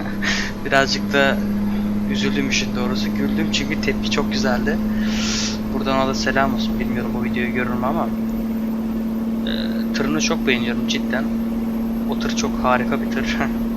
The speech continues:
<laughs> Bakalım artık. Hayırlısı, çıktık yola. Biz de gidiyoruz. Nereye gidiyoruz diye soracak olursanız. Ha,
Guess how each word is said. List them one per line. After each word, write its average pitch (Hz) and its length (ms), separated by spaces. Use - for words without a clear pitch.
<laughs> - 840
Bakalım 135 340
artık. 127 320
Hayırlısı, 143 480
çıktık - 340
yola. 131 180
Biz 135 140
de 135 60
gidiyoruz. 131 600
Nereye 156 180
gidiyoruz 156 300
diye 151 100
soracak 147 360
olursanız. 147 680
Ha, 135 200